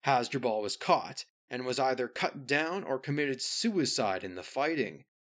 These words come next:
along with ten thousand of his troops dying in the battle, with the rest fleeing into the countryside. With respect to the movements of Hannibal's surviving brother Mago,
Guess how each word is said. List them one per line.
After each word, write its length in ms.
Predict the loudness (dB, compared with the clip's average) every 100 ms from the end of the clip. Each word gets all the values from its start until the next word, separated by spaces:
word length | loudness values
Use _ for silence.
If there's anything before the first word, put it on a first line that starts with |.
| _ 0
along 300 | 4 4 4
with 200 | -2 0
ten 220 | 0 2
thousand 540 | 2 2 0 -6 -6
of 80 | -6
his 140 | -6
troops 340 | -4 0 0 0
dying 400 | 2 2 2 -2
in 120 | -4
the 80 | -2
battle, 500 | 2 2 0 -4 -12 _ _
with 140 | -6 -2
the 100 | 0
rest 360 | 0 0 -4
fleeing 360 | -2 2 2 0
into 180 | -2 -6
the 100 | -4
countryside. 880 | -2 -2 -4 -2 -2 -2 -4 -12 -20 _ _ _ _ _ _ _
With 200 | 4 4
respect 500 | 4 2 4 2 2
to 40 | -4
the 100 | 0
movements 480 | 2 2 2 -2 -4
of 100 | -6
Hannibal's 420 | -4 -2 -4 -4
surviving 460 | 0 4 6 4
brother 260 | 2 2 0
Mago, 680 | -2 2 2 2 0 0 -4